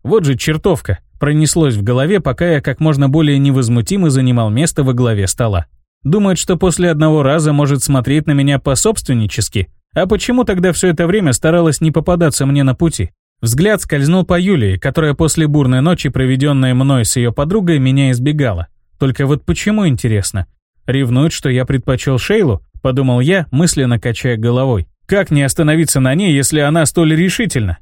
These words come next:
Да и я ведь не железный, не мудрено, что даже отказаться не пробовал. В голове словно бомба разорвалась, в себя пришёл только под утро, когда женщина ушла. После того, как первый голод был утолён, я активировал лежащий на столе амулет купола тишины,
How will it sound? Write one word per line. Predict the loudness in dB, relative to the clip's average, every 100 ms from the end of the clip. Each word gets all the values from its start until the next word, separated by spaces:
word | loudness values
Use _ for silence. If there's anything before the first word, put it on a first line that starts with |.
| -10
Да | -2 0
и | 2
я | 2 2
ведь | 0 0
не | 0
железный, | 2 0 0 0 -2 -4 -2
не | 0
мудрено, | 2 2 2 2 2
что | 0 -2
даже | 0 0
отказаться | -2 0 0 0 0 -2
не | 0
пробовал. | 0 0 0 -2 -4 _ _ _
В | -4 0
голове | 2 2 2
словно | 0 0 2 2
бомба | 2 0 0 0
разорвалась, | 0 0 0 0 0 -4 -8 _
в | -8
себя | -4 0 0
пришёл | 0 -2 -2 0
только | 0 -2 -2
под | -2 -2
утро, | -2 -2 -2
когда | -2 -2 -2
женщина | 0 -2 0 0
ушла. | 0 0 -2 -4 _ _ _
После | -4 -2 0
того, | 0 0 0
как | -2 -4
первый | -2 0 0
голод | 0 0 0
был | 0 0
утолён, | 0 -2 0 -2 -2 -2
я | -2 -2
активировал | -2 -2 0 2 2
лежащий | 2 0 -2 -2 -2
на | -2
столе | 0 0 0
амулет | 0 0 0 0 -4
купола | -4 -2 0 -2
тишины, | -2 -2 0 0